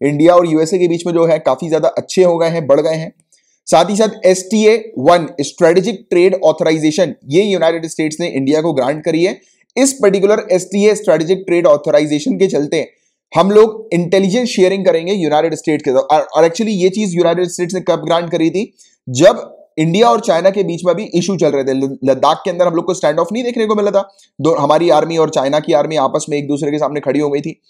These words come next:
राइट। तो स्टैंड ऑफ हम लोग को देखने को मिला था। जो, तो जब ये वाला इशू चल रहा था हमारा चाइना के साथ, और आप जानते हैं गाइस कि यूनाइटेड स्टेट्स और चाइना की बनती नहीं है, कट्टर दुश्मन, दुश्मन ये एक दूसरे के देखने को मिलते हैं, राइट।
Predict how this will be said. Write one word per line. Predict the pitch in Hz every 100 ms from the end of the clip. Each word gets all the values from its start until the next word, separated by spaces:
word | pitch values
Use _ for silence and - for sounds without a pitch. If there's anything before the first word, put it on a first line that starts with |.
| _ _ -
राइट। | 247 214 - _
तो | 143
स्टैंड | - 160 170
ऑफ | 170
हम | 156
लोग | 156
को | 160
देखने | 151 165
को | 156
मिला | 147 139
था। | 139 135
जो, | 156 208
तो | - 208
जब | 196 202
ये | 196
वाला | 202
इशू | 185 220
चल | 208 180
रहा | 175
था | 180
हमारा | 160 143 175
चाइना | 180 143 170
के | 175
साथ, | 160 135
और | 165
आप | 151
जानते | 131 131 165
हैं |
गाइस | 156 170
कि | - 147
यूनाइटेड | 135 131 160 151
स्टेट्स | - 170 180
और |
चाइना | - 135 139
की | 151
बनती | 151 135 147 165
नहीं | 170
है, | 135 - _ _ _ 156
कट्टर | 147 190 175
दुश्मन, | 160 185 185 - 131
दुश्मन | 143 175 170
ये | 170
एक | 156
दूसरे | 151 175
के | 175
देखने | 156 - 170
को | 165
मिलते | 139 127
हैं, | 117 _ _ _ 151
राइट। | 220 -